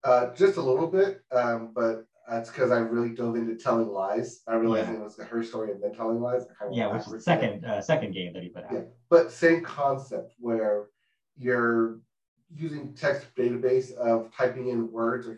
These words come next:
Speaker 1: phrases of characters or people or locations.
Speaker 2: Yeah.
Speaker 1: And it's pulling back either, uh, clips which use those phrases, words, locations, people, um, in the text file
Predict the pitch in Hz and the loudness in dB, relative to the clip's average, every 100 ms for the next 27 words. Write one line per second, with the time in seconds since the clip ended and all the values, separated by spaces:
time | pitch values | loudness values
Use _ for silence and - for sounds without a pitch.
0 | - 110 110 117 123 117 - - 117 113 | -12 -6 -4 -4 -4 -6 -10 -4 0 0
1 | 113 117 113 104 98 113 113 117 110 101 | 0 -2 -2 -4 -12 -12 -8 -6 -6 -6
2 | 98 98 - 113 110 120 120 _ _ _ | -6 -8 -8 -8 -6 -10 -10 _ _ _
3 | - 113 92 123 113 113 113 127 - - | -10 -8 -2 2 4 4 0 -4 -10 -6
4 | 147 131 127 117 113 135 113 117 - _ | 2 4 4 2 2 2 2 -2 -8 _
5 | _ _ _ _ 127 117 113 110 - 113 | _ _ _ _ -10 -8 -6 -8 -4 -2
6 | 107 - - 196 - - - - 120 113 | -2 -4 0 0 0 -4 -20 -10 -8 -6
7 | 131 160 - 113 110 - _ _ _ 127 | -6 -6 -6 -8 -10 -12 _ _ _ 4
8 | 113 113 113 107 104 104 - 110 - 113 | 4 2 -6 -8 -10 -10 -10 -10 -8 -8
9 | 113 104 - 113 110 104 104 _ _ _ | -10 -16 -10 -8 -8 -10 -10 _ _ _
10 | _ 120 110 107 - 147 127 113 - - | _ -4 -2 -2 -6 -6 -4 -4 -2 -4
11 | - - - - - | -4 -6 -6 -8 -18